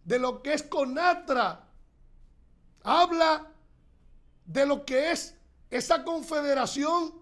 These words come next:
de transportistas que él representa.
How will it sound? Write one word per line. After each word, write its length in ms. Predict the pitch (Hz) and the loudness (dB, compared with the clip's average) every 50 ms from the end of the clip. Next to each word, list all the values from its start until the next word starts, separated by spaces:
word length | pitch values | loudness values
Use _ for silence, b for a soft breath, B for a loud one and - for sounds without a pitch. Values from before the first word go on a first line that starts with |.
| - - _ - | -20 -20 _ -6
de 160 | 190 262 269 | -4 -4 -2
transportistas 1000 | - 277 277 262 262 269 247 214 - - 349 370 339 - - 349 285 - - - b b b b b b _ | 0 -2 -2 -2 -2 -2 -4 -4 -2 0 0 0 0 0 -2 -4 -4 -4 -4 -8 b b b b b b _
que 220 | - 254 269 285 | 0 2 2 4
él 160 | 320 339 294 | 2 2 0
representa. 920 | 262 302 302 294 - 262 214 - 294 302 294 277 240 185 160 214 165 139 - | -2 -2 -2 0 -2 -2 -2 -2 -2 -2 -2 -2 -6 -6 -8 -10 -10 -10 -12